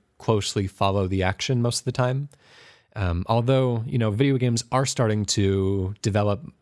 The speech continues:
more clever ways of, um, of varying the, uh, the kind of tenor and timbre of the music to adjust to what's happening on screen.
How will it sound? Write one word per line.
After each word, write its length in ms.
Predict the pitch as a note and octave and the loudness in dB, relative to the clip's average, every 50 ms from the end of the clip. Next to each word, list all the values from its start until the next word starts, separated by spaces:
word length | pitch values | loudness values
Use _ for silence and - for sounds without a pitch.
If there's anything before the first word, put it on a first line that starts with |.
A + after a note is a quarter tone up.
| - - | -16 -6
more 560 | - A2+ G#2+ G#2+ G#2+ A2 A2 G#2+ G2+ G2 G2 - - | -2 0 2 2 2 2 2 2 0 -2 -2 -6 -6
clever 440 | - - B2 A2 A2+ A2 G#2+ G#2 G#2 | -2 -2 0 2 2 2 2 2 2
ways 480 | G#2 A2 A2+ A#2+ B2 C3 C3+ C3+ - - | 2 2 2 2 2 2 0 0 -2 -2
of, 300 | - G#2 G2 F#2+ F2 - | 0 0 0 0 -2 -2
um, 380 | G2 F2+ F2+ F2+ F2 F2 F2 - _ _ _ _ _ - _ _ _ - | -2 -2 -2 -2 -4 -6 -8 -10 _ _ _ _ _ -20 _ _ _ -6
of 120 | G#2+ F2+ | -6 -4
varying 800 | F2+ F#2+ A2 G#2 A2+ A#2+ C3 C3 C#3+ D3 C#3+ C#3+ D3 D#3 D3+ C#3 - - | -2 0 0 2 2 2 2 0 0 0 0 0 0 0 -2 -4 -6 -6
the, 600 | B2 A#2 C3 C3 B2+ B2+ B2+ C3 C3 C3 C3+ C3+ - _ _ - - - | -2 0 2 2 2 2 0 0 0 -2 -4 -6 -10 _ _ -20 -20 -18
uh, 320 | - - - - - - - | -16 -16 -16 -16 -16 -18 -16
the 220 | - A#2+ B2+ C3+ C3 | -12 -10 -10 -10 -6
kind 200 | - - C3 A#2+ | -4 -2 -2 -2
of 140 | G#2+ - - | -2 -4 -6
tenor 320 | - - B2 B2+ C3 C3 | -4 0 0 2 2 2
and 160 | A#2+ A2+ A2 | 2 0 0
timbre 320 | - - C3+ B2 B2 B2+ C3 | 0 0 0 2 2 2 2
of 100 | B2 A#2 | 2 2
the 60 | A#2+ | 2
music 460 | A2+ A#2 A#2+ A#2+ A2+ A2+ B2 A#2 - - | 2 2 2 2 2 2 0 -2 -4 -6
to 440 | - - A#2 G#2+ G#2 G#2 G#2 G#2 - - - - - - - - | -2 0 0 2 2 2 0 -2 -4 -8 -16 -20 -20 -20 -8 -6
adjust 460 | A#2+ A2+ G#2 A2 G#2+ A#2+ A#2+ - - | -4 -2 0 0 0 0 0 0 0
to 60 | - | 0
what's 160 | C3 C#3 C3 - | 0 0 0 0
happening 360 | - C#3 C3+ - C#3+ C#3+ C#3 | -2 -2 0 0 0 2 2
on 120 | C#3 C#3 | 0 0
screen. 480 | C3+ - - D3 D3 C#3+ D3 D3+ D#3 | -2 -2 0 0 0 0 0 -2 -4